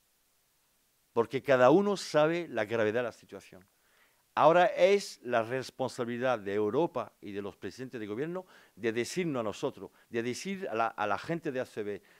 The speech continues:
de decir al mundo de la industria si Europa quiere guardar la industria en, en Europa, si queremos defenderos.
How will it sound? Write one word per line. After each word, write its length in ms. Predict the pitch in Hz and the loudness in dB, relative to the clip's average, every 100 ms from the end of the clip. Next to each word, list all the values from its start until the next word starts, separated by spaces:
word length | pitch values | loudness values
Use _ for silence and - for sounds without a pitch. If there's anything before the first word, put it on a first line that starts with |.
| _ _ | _ _
de 120 | 107 | -10
decir 340 | 110 117 190 185 | -8 -6 -2 0
al 120 | 127 | 0
mundo 380 | 135 170 147 120 | -2 -4 -2 0
de 80 | |
la 60 | 104 | 0
industria 600 | 110 104 190 - 185 196 _ - | -4 -6 -10 -6 -8 -8 _ -18
si 340 | - 160 170 - _ _ | -8 -6 -6 -10 _ _
Europa 640 | - 131 123 147 147 147 - _ _ _ - | 2 4 6 4 2 -4 -8 _ _ _ -4
quiere 240 | 139 117 | -2 0
guardar 540 | 107 107 107 123 131 _ _ _ _ | 0 -2 0 -2 -4 _ _ _ _
la 160 | - 107 | -10 -10
industria 500 | 101 127 - 123 117 | -8 -10 -8 -10 -8
en, 360 | - 117 110 85 | -6 -6 -6 -8
en 100 | 113 | -4
Europa, 340 | 104 92 80 | -4 -6 -12
si 340 | - - 160 - _ | -14 -8 -8 -10 _
queremos 300 | 110 117 110 | -4 -2 -4
defenderos. 680 | 107 107 101 90 82 - | -6 -10 -12 -12 -12 -20